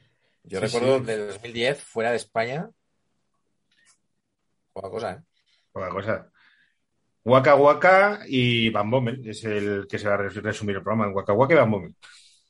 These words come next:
Speaker 1: Que, por cierto, hubo mucha polémica porque Sudáfrica fue muy a muerte por este Mundial, el de dos mil seis.
Speaker 2: Sí.
Speaker 1: Yo pensaba que España se había presentado, pero no.
Speaker 2: No.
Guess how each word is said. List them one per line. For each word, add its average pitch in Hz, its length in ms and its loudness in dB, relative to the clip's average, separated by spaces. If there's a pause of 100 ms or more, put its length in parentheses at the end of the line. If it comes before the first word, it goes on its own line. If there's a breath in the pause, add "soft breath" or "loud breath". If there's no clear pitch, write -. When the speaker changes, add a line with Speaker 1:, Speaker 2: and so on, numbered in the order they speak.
(120)
Speaker 1:
Que, 107 80 -6
por 101 120 -8
cierto, 107 200 -4
hubo 147 120 2
mucha 135 260 -2
polémica 143 480 2
porque 120 240 -2
Sudáfrica 131 720 -2 (540)
fue 139 180 -16 (140)
muy 139 180 -2
a 131 80 4
muerte 135 360 0
por 131 100 0
este 135 140 -6
Mundial, 120 300 -2
el 110 60 0
de 98 60 -6
dos 95 140 -8
mil 113 100 -10
seis. - 340 -10 (460)
Speaker 2:
Sí. 98 340 -6 (480)
Speaker 1:
Yo 107 80 -10
pensaba 143 300 -2
que 143 80 -2
España 135 240 -4
se 135 60 -8
había 139 120 -4
presentado, 131 420 -4
pero 104 120 -4
no. - 220 -16
Speaker 2:
No. - 300 -2